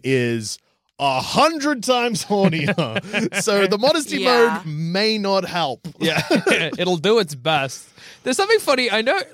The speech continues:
Speaker 3: her name is Bayonetta.
Speaker 1: Well, her name's not actually Bayonetta.
Speaker 3: It's not?
Speaker 1: No.
Speaker 3: Okay. 'Cause when you said that, and I was like, "That feels so wrong," but
Speaker 1: Mm.
Speaker 3: maybe that's just the, okay, thank goodness. Never mind then. Carry on as you
Speaker 1: Yeah,
Speaker 3: were.
Speaker 1: okay.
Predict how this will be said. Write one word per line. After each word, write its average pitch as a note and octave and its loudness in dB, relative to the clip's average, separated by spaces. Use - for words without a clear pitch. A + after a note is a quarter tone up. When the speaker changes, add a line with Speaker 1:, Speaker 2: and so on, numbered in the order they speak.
Speaker 3:
her G#3+ 2
name F3+ 0
is G3 -6
Bayonetta. G3 0
Speaker 1:
Well, D3 -4
her C#3+ -6
name's D#3 -6
not C3 -4
actually A#2+ -10
Bayonetta. G#2 -6
Speaker 3:
It's D#3+ -2
not? F#3 4
Speaker 1:
No. E3 4
Speaker 3:
Okay. C#3 2
'Cause F3 -6
when A#3+ 0
you B3+ 4
said D4+ 2
that, C#4 2
and G#3+ -2
I G#3+ 4
was F#3+ 2
like, F#3 -2
"That F#3 -4
feels C4+ -4
so F3 2
wrong," D3+ 2
but F#3 2
Speaker 1:
Mm. B2+ -4
Speaker 3:
maybe D#3 2
that's D3+ 0
just C#3+ -6
the, B2+ -6
okay, A#2+ -4
thank B2 -4
goodness. G2 -6
Never C3 0
mind A2+ -4
then. G2 -16
Carry D3+ 4
on C3 2
as C#3+ 0
you C3 4
Speaker 1:
Yeah, B2+ 2
Speaker 3:
were. B2 2
Speaker 1:
okay. F2+ -4